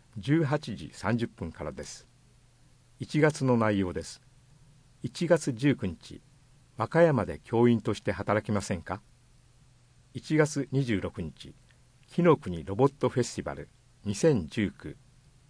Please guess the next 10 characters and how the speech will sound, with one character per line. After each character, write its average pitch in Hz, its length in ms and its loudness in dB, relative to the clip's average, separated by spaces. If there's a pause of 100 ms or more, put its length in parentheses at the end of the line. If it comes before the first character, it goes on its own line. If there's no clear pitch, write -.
(1300)
県 175 260 4
民 170 200 2
チ 143 100 -2
ャ 135 80 4
ン 101 100 0
ネ 73 80 -6
ル、 - 160 -12 (840)
月 120 300 0
曜 175 160 6
日、 - 220 -8